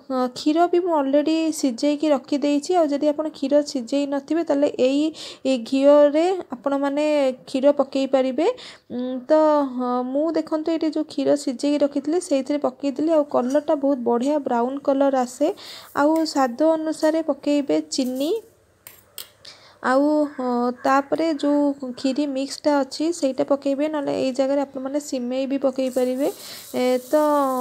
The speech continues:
ଏଇଥିରେ ସିମେଇ, ରାଇ ସିମେଇ, ଷ୍ଟାର ସିମେଇ, ରୋଜ୍ ପେଟାଲ୍ସ, କେତେ କ'ଣ ସବୁ ପଡ଼ିଛି ଇନଗ୍ରିଡିଏଣ୍ଟସରେ ଲେଖା ହେଇଥିଲା। ତ ତାକୁ mix କରିକି ଆପଣମାନେ ସିମ୍ରେ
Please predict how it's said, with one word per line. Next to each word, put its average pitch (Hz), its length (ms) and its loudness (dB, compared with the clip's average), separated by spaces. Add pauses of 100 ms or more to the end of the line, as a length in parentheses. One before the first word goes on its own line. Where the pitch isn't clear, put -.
(420)
ଏଇଥିରେ 320 680 0
ସିମେଇ, 285 680 -2
ରାଇ 254 320 -2
ସିମେଇ, 277 480 -6
ଷ୍ଟାର 262 380 -2
ସିମେଇ, 277 580 -4 (320)
ରୋଜ୍ 269 360 6
ପେଟାଲ୍ସ, 277 520 4
କେତେ 277 320 0
କ'ଣ 302 240 -2
ସବୁ 285 260 2
ପଡ଼ିଛି 247 380 0
ଇନଗ୍ରିଡିଏଣ୍ଟସରେ 262 720 -2
ଲେଖା 254 320 -4
ହେଇଥିଲା। 262 400 -2
ତ 320 160 0
ତାକୁ 285 320 -4
mix 277 360 -6
କରିକି 294 400 0
ଆପଣମାନେ 277 500 -2
ସିମ୍ରେ 269 580 0